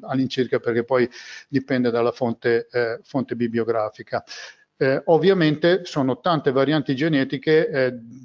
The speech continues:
però quelle che hanno un interesse, eh, in termini di, ehm,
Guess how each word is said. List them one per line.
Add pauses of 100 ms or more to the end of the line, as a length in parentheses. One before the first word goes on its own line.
(100)
però
quelle
che
hanno
un
interesse,
eh, (100)
in
termini
di, (360)
ehm,